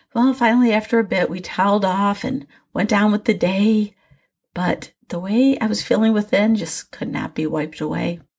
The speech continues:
I wanted to believe that I was a good person somewhere, somehow.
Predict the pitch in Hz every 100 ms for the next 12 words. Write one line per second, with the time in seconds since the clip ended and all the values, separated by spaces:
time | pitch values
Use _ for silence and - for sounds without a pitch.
0 | _ _ - - - - _ 196 202 233
1 | 214 220 240 302 269 214 202 160 214 226
2 | 247 233 277 - - 220 247 - _ 160
3 | 196 220 262 311 403 - - - - _
4 | - - 277 311 147 233 285 _ _ -
5 | - 285 175 214 269